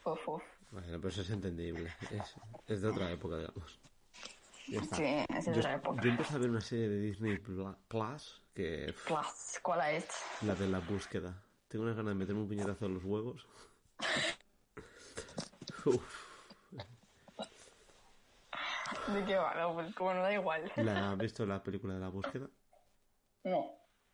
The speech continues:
Speaker 2: Pues es una serie de cazatesoros.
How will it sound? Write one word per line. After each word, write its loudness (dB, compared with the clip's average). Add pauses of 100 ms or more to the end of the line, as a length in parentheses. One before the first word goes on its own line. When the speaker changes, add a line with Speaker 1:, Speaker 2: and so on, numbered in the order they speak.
(720)
Speaker 2:
Pues -2 (120)
es -2
una -2
serie -4 (500)
de 2
cazatesoros. -6